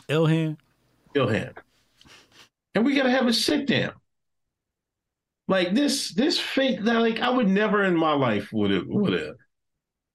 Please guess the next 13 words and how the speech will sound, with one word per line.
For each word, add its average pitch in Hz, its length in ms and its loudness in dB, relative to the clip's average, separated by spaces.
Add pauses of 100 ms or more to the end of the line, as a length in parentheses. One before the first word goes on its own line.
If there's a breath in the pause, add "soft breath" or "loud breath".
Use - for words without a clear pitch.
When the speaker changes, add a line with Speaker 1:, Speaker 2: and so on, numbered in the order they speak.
Speaker 2:
like, 113 320 0
would 120 140 0
have 117 100 2
seen 113 540 0 (1500 soft breath)
all 196 200 2
this 185 220 0
talk - 300 0
about 147 260 0
diaspora 123 580 0
wars 123 600 2
and 98 100 0
shit, 127 300 0
diaspora. 123 760 0